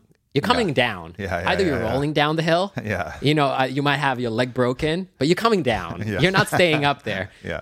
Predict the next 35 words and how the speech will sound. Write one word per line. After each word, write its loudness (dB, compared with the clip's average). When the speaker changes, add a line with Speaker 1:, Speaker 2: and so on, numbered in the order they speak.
Speaker 1:
But, 0
uh, 0
meditation, -4
you -6
might -8
sit -8
there -4
and -8
nothing -10
happens. -12
So -14
Speaker 2:
That's -8
true. -8
Speaker 1:
so. -14
Speaker 2:
Yeah, 2
I've, -4
I've -16
been -10
gravitating -4
more -8
towards, -10
like, -12
the -16
embodied -10
meditative -16
practices. -20
Speaker 1:
Yep. -8
Speaker 2:
So, -10
like, -16
ecstatic -16
dance -12
or -18
yoga -10
or, -18
um, -14